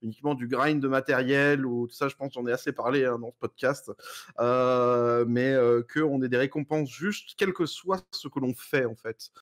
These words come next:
Euh, et en rapport avec, euh, le, le, la difficulté du, du contenu, c'est-à-dire, euh, que, euh, en nuit noire, on est, euh,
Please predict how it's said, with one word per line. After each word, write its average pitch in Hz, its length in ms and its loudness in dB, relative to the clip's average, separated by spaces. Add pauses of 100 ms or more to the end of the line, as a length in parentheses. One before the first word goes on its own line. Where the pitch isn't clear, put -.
(280)
Euh, 117 800 2
et 123 100 -2
en 113 100 0
rapport 139 320 0
avec, 135 300 -2
euh, 120 80 -2
le, 110 360 -4
le, 110 580 -8 (440)
la 113 80 -10
difficulté 117 520 -8
du, 113 360 -8
du 110 120 -16
contenu, 120 400 -6
c'est-à-dire, 107 460 -6
euh, 104 100 -4 (360)
que, - 120 -6
euh, 107 1120 0 (320)
en 113 100 -4
nuit 131 200 2
noire, 147 440 4
on 127 220 0
est, 151 240 4
euh, 120 300 6